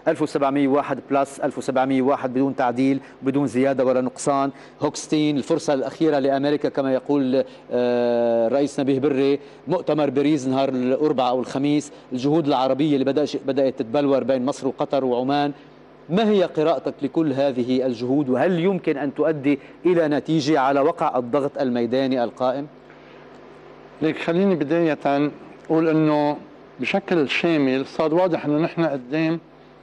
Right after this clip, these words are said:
Speaker 2: رأيين، إن كان بالمنطقة وتحديدًا بلبنان، أو خلينا نقول مدرستين أو نهجين. في عندك مدرسة أولى ونهج أول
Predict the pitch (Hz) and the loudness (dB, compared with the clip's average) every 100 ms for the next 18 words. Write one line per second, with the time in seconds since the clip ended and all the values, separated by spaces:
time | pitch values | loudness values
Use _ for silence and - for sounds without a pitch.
0 | - - 127 135 160 156 165 156 120 95 | -20 -16 -4 -2 0 2 2 2 0 -4
1 | 117 139 - 170 151 143 143 160 - 156 | -6 -6 -2 0 2 2 0 -2 -2 0
2 | 139 151 160 - - - 151 160 160 196 | 2 0 -2 -10 -20 -4 -4 -2 -2 0
3 | 170 151 135 131 113 123 117 135 160 - | 0 0 0 -2 -2 -4 -2 -4 -8 -18
4 | - - - 185 220 - 202 202 202 202 | -20 -16 -2 0 0 0 0 0 2 0
5 | 196 - - - - - 156 180 175 165 | 0 -2 -14 -20 -20 -6 -2 0 0 -2
6 | - 180 180 165 151 151 135 123 123 110 | -2 0 0 2 0 0 0 -2 -2 -4
7 | - 202 233 214 185 - 165 202 175 156 | -2 0 2 2 0 0 0 0 0 -2
8 | - 160 175 185 151 143 160 - - - | -2 0 4 4 4 4 2 -4 -20 -8
9 | 135 156 190 185 151 175 175 151 143 | -2 2 2 2 2 0 2 2 2